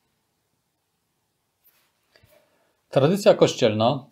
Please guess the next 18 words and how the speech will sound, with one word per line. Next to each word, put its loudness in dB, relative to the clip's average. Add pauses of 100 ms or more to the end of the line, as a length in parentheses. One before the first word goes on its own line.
(140)
utożsamiła 0
Boży 2
Palec -2
z -10
Duchem 2
Świętym, -10 (520)
o 4
czym 0
świadczy -2
starodawny 2
hymn -2 (580)
Veni 0
Creator 0
Spiritus, -4 (540)
o 2
Stworzycielu 0
Duchu -4
przyjdź, -6